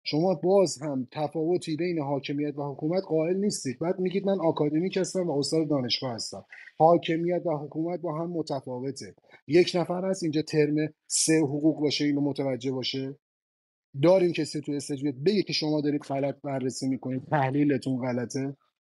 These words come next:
آقای وریا، حاکمیت با حکومت فرق داره.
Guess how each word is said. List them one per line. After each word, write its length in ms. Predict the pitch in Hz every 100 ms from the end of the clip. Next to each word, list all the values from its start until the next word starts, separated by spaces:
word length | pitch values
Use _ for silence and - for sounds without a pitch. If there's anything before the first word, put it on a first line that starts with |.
| _ _ _ -
آقای 340 | 135 165 196
وریا، 380 | 175 170 151 143
حاکمیت 840 | 127 151 147 156 147 147 165 147
با 120 | 147 131
حکومت 500 | 135 - 139 160 165 -
فرق 320 | 165 170 156 131
داره. 300 | 120 113 101